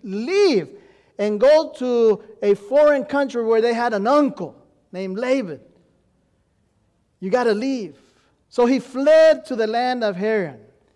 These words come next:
And there he was to find a wife. Yes, he fell in love with Rachel. So he told his uncle, "I'll work seven years for her." So he worked seven years.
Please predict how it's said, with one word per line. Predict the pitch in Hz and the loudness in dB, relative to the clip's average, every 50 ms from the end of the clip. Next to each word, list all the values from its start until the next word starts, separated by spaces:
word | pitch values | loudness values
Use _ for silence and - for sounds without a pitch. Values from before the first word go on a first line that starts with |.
| _ _ _ _ _ _ _ _ _ _ _ _ _ _ - - | _ _ _ _ _ _ _ _ _ _ _ _ _ _ -16 -14
And | 160 160 165 | -12 -8 -4
there | 180 208 233 240 247 247 240 233 226 220 208 | -2 0 2 2 2 2 2 2 0 0 -2
he | 190 202 | -2 -2
was | 202 196 185 - | -4 -4 -6 -8
to | - - | -14 -14
find | - 180 180 185 190 185 185 | -10 -8 -8 -6 -6 -6 -6
a | 190 | -6
wife. | 165 151 151 156 156 151 147 131 135 131 117 101 98 _ _ | -6 -6 -6 -6 -6 -6 -8 -10 -12 -16 -18 -20 -20 _ _
Yes, | - 165 180 190 180 185 | -8 -4 -2 -2 -2 -2
he | - 202 190 | -4 -8 -8
fell | - _ - _ _ _ 262 247 254 254 262 254 | -8 _ -20 _ _ _ -8 -6 -4 -4 -4 -4
in | 214 202 185 196 | -6 -6 -8 -6
love | 214 233 247 254 _ _ | -6 -6 -6 -8 _ _
with | 196 190 | -20 -20
Rachel. | 185 190 220 254 269 302 320 294 - - - 294 262 240 220 196 - _ _ _ _ _ _ _ _ - | -18 -14 -8 -6 -6 -4 -6 -6 -10 -6 -4 -2 -2 -2 -4 -10 -16 _ _ _ _ _ _ _ _ -4
So | 262 240 | -2 0
he | 262 247 | 0 -2
told | - - 294 302 294 | 0 2 2 2 2
his | 285 240 - | 0 -2 -2
uncle, | 294 302 277 262 254 | -2 -2 -2 0 0
"I'll | 247 269 311 339 330 | 2 4 4 4 2
work | 269 285 302 320 339 359 349 - - - - _ | 2 2 4 4 4 2 0 -4 -10 -20 -20 _
seven | - - - - 311 370 381 403 403 392 | -20 -10 -4 0 2 2 2 0 0 0
years | 403 403 403 403 403 - | 0 0 2 2 0 0
for | - 359 320 | 2 2 4
her." | 285 302 294 277 254 226 196 _ _ _ _ _ _ _ _ _ _ _ | 4 6 6 4 4 2 0 _ _ _ _ _ _ _ _ _ _ _
So | - 254 247 | 0 2 2
he | 262 | 4
worked | 277 320 330 - - | 4 2 0 0 2
seven | - 339 349 339 349 330 | 2 2 4 4 2 0
years. | 349 381 403 415 415 403 392 381 349 294 - - | 0 0 2 2 2 4 4 2 2 0 -2 -4